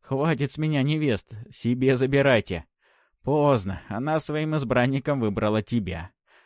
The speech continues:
И действительно, паукообразная троллиха прёт прямо на меня, при этом раскидывая своих же союзников, которые стараются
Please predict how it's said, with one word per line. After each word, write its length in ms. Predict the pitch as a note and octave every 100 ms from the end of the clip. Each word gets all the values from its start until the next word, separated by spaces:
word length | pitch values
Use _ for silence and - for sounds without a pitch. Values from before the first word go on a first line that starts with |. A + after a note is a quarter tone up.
| _ _
И 140 | - F#2
действительно, 720 | F#2+ - G2+ - D#2+ D#2 _ _
паукообразная 760 | D3+ E3 C3+ A#2+ B2+ B2 A#2
троллиха 500 | G#2 - A2 D3 - B2+
прёт 360 | B2 C#3 -
прямо 360 | - A#2 D3 C#3+
на 100 | B2+
меня, 500 | A#2 F#2 G2 D3+ A#2 _ - _
при 140 | - A3+
этом 220 | F#3 B2
раскидывая 540 | G#2+ - E3+ D3 B2
своих 360 | - F#2+ G2+ G#2
же 140 | G2+
союзников, 680 | - E2+ G2 C#3+ F#2 E2+ D#2+ _
которые 320 | - A2+ G2+ F2+
стараются 580 | - G2+ G2+ F#2 -